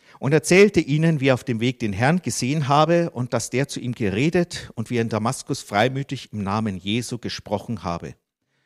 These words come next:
Und er ging mit ihnen aus und ein in Jerusalem und sprach freimütig im Namen des Herrn. Und er redete und stritt mit den Hellenisten, sie aber trachteten, ihn umzubringen.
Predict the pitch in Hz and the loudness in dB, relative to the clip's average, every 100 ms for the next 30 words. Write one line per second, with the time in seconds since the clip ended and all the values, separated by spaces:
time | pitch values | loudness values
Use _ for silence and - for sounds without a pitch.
0 | _ _ _ _ - 190 165 202 196 180 | _ _ _ _ 0 2 4 4 4 2
1 | 165 143 120 - 127 190 226 151 - 113 | 2 2 2 4 6 6 4 0 0 2
2 | 147 170 139 107 117 190 180 175 175 - | 4 2 0 0 0 -2 0 0 0 -4
3 | - - 117 113 - 110 90 117 170 175 | -8 -2 0 0 -2 -4 0 2 2 -2
4 | 151 - 110 101 110 139 147 135 - 90 | -4 -8 -4 0 2 0 -2 -4 -4 -4
5 | 90 82 _ _ - - - _ _ 143 | -6 -10 _ _ -20 -20 -20 _ _ 0
6 | 135 131 160 254 254 220 185 139 - - | 4 6 6 4 4 2 0 -2 -4 2
7 | 160 214 151 147 127 120 113 113 185 - | 2 2 0 -4 -2 0 2 2 0 -4
8 | - 202 208 - - 226 185 165 - 143 | -2 -2 -2 -4 -2 0 4 4 4 2
9 | - 175 - 160 - 156 175 175 - 240 | 2 -2 -2 -2 -2 0 0 0 2 2
10 | 285 - - 104 143 185 | 2 -4 -4 -2 -2 -2